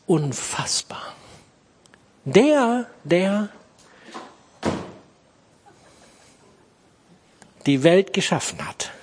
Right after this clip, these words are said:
und auch den Wind, der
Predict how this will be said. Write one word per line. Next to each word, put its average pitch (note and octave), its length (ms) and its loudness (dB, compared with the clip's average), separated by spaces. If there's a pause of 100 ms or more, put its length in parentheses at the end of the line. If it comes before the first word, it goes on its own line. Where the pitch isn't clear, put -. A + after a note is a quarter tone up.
(880)
und E3 140 2
auch A3 120 4
den A3 200 0
Wind, F2+ 340 -2 (3000)
der G#3+ 640 0